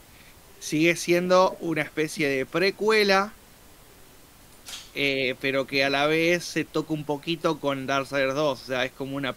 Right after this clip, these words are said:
otra, digamos, para precuela, digamos, <laughs> ¿entendés? Eh, así que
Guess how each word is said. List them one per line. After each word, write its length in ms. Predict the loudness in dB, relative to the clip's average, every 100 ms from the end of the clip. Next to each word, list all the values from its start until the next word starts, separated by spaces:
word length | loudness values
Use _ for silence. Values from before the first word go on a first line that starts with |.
| -10 -20 -20 -4
otra, 560 | -2 -2 0 0 0 -4
digamos, 640 | -4 -2 -2 -4 -6 -8 -18 -20 -20 -20 -20 -10 -2
para 280 | 0 2
precuela, 580 | 0 2 6 6 6 0 -4
digamos, 340 | 0 0 -2 -2 -2
<laughs> 120 | -2
¿entendés? 560 | -4 -4 -6 -6 -8 -10 -16 -20 -20 -20 -20 -10 0
Eh, 720 | 2 4 4 4 2 2 -2 -6 -8
así 300 | -8 -6 -2
que 540 | 0 2 2 0